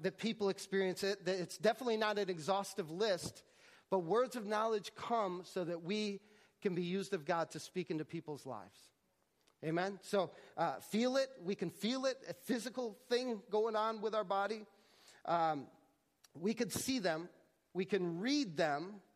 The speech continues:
We can think them. We could say them. We can dream them. And we can experience it, experience them. Now, the Holy Spirit is just not playing with your mind. He, he has a, he is passionate about people.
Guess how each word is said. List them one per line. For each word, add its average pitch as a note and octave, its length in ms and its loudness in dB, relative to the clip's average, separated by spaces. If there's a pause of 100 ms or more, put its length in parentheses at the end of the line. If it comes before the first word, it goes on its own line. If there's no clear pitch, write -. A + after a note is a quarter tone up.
(640)
We G3 120 2
can F3 200 2
think B3+ 320 0
them. E3+ 340 0 (340)
We F3+ 120 0
could - 180 -4
say B3+ 320 0
them. E3 320 0
We E3+ 140 0
can D#3+ 180 -2
dream A3 300 0
them. B3 240 0 (480)
And D#3+ 160 0
we F#3+ 160 2
can F3+ 340 0 (320)
experience D#3+ 800 -4
it, B2 100 -12 (460)
experience D3 540 -6
them. A2+ 200 -12 (480)
Now, F#3 240 2 (140)
the F#3+ 80 2
Holy D4 320 0
Spirit A#3 400 0
is D3+ 160 -2
just B3 240 -2
not B3 240 2
playing A#3 300 2
with G#3 120 0
your G3+ 80 0
mind. F3 300 0
He, C#4 320 -2 (380)
he D4+ 260 2
has B3 260 2
a, A3+ 100 -2
he G3+ 200 -2
is C4 140 -2
passionate A#3+ 680 0
about G#3+ 300 0
people. C4+ 400 -2